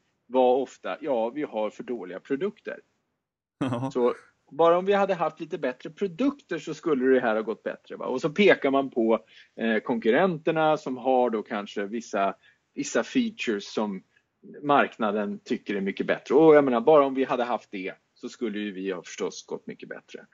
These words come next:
Speaker 2: Just det.
Speaker 1: Men när man, när man fortsätter, eh, och liksom frågar vidare och säger, "Okej, jag hör dig, men, men är det någonting mer?"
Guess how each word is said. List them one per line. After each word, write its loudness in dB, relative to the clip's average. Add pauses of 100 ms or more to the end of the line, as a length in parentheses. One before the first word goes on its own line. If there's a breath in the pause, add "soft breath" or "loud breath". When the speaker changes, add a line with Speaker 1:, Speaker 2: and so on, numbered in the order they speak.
(160)
Speaker 2:
Just -12
det. -10
Speaker 1:
Men 2
när 8
man, 6 (140)
när -4
man -4
fortsätter, -4 (340)
eh, -6
och -10
liksom -8
frågar -2
vidare 0
och -2
säger, -2
"Okej, 0 (240)
jag -6
hör 0
dig, -2
men, -8
men -8
är -2
det -2
någonting -6
mer?" -2